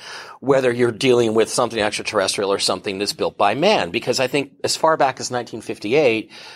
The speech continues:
we probably had effective anti-gravity technology, basically flying saucer technology. Now, maybe we couldn't go, you know, to Zeta Reticuli and land, you know, land on the beach and take out our guns and shoot down all the bugs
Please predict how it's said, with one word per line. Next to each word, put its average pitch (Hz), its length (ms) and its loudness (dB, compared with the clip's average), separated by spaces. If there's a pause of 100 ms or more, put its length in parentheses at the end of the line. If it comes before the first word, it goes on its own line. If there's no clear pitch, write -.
(120)
we 170 100 4
probably 170 520 2
had 107 180 0
effective 117 460 -4
anti-gravity 104 600 0
technology, 78 600 -10
basically 117 460 0
flying 123 340 0
saucer 156 380 2
technology. 90 500 -10
Now, 98 100 -4
maybe 135 460 2 (480)
we 147 120 4
couldn't 135 300 0
go, 110 560 4
you 127 140 -2
know, 92 100 -4
to 113 140 -10
Zeta 123 220 4
Reticuli 113 840 2
and 98 120 -4
land, 117 360 2
you 123 80 -4
know, 95 120 -2
land 131 220 0
on 120 100 2
the 110 60 -2
beach 113 400 -2
and 95 100 -12
take 117 200 -2
out 110 100 2
our 101 140 2
guns 98 400 -4
and 90 360 -14
shoot 123 220 -8
down 101 220 -2
all 98 100 -2
the 85 80 -8
bugs 123 480 2